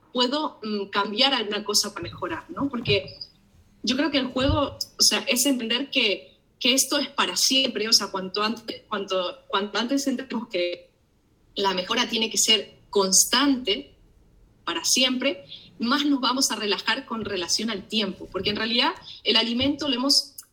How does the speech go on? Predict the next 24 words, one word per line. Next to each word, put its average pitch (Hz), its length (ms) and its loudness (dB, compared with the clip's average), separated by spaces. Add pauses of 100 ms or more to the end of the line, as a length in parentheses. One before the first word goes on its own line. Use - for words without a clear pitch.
(140)
lo, 208 200 -4
lo 208 140 -2
que 202 140 0
ha-, 175 200 -4
hacemos 277 520 2 (260)
todo 285 220 2
el 277 100 -2
tiempo, 277 320 2
hacer 277 460 0
estrategias 302 720 0
para 202 220 2
ahorrar 208 420 -2
tiempo 233 540 -2
constantemente. 214 960 -4
Este 233 220 -4
es 269 100 -4
el 208 180 -4
juego, 254 380 -2 (260)
y 220 120 -2
de 208 100 6
hecho 220 240 6
la 240 80 0
industria 233 460 0
alimenticia, 214 840 0